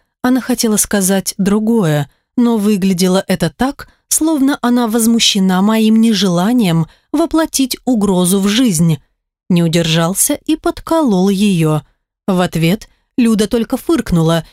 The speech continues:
и направилась домой. Думал,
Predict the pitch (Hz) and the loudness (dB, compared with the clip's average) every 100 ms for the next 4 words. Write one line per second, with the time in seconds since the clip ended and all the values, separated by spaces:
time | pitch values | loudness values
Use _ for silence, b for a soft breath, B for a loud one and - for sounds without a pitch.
0 | b - 311 339 - 180 175 180 190 175 | b -2 0 0 0 -2 0 0 0 0
1 | 196 170 156 151 _ _ _ _ 254 254 | 0 2 0 -2 _ _ _ _ -2 0
2 | 240 233 226 | 2 0 -2